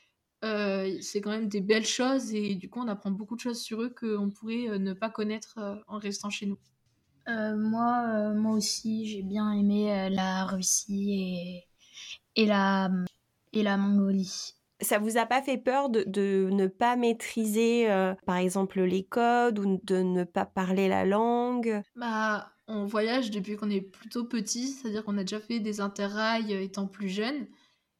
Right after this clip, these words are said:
Speaker 1: Et on a appris qu'en fait, euh, souvent, les locaux, ils sont plutôt heureux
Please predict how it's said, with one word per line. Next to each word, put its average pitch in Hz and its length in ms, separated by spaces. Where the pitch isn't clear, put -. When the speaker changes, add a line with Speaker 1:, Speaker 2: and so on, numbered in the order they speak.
Speaker 1:
Et 226 100
on 214 100
a 202 80
appris 202 300
qu'en 220 260
fait, 269 420
euh, 202 220
souvent, 208 360
les 254 120
locaux, 214 440
ils 233 120
sont 196 460
plutôt 220 380
heureux 254 360